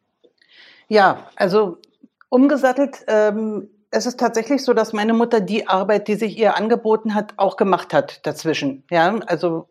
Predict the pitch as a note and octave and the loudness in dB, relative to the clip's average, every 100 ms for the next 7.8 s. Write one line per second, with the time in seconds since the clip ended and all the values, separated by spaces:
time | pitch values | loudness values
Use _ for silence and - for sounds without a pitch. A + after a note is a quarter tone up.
0 | _ F#3+ F#3 F#3 - - F3 E3+ - G#3+ | _ -2 -2 -4 -6 2 2 2 0 0
1 | A3+ A3+ A3+ F#3+ F#3+ F3+ F3 F#3+ F3 E3+ | -2 -2 -2 2 4 4 2 2 2 0
2 | E3+ E3+ F#3+ F#3+ - G3 F#3 F#3 F#3 F3 | -4 -4 -2 -2 -4 0 0 0 -2 -2
3 | F3 D3 G#3 A#3+ G#3 A3+ F3+ E3+ F3 A3+ | -4 0 0 0 -4 0 0 0 -2 0
4 | C4 C4 G3 G3+ A3+ G3 F#3+ G3 - E3 | -2 -2 -6 -4 -6 0 0 0 -4 -4
5 | E3+ - F3+ - - A#3+ G#3+ G#3 - - | -6 -8 -12 -10 -6 -4 -4 -6 -8 -4
6 | D3+ D#3+ B3+ C4 B3+ A#3+ - G#3 A3 F#3 | -2 2 4 4 2 -2 -6 -6 0 0
7 | E3+ G3 G3 - F#3+ F3 E3+ F#3 | 0 -4 -6 -6 -2 -2 -2 -4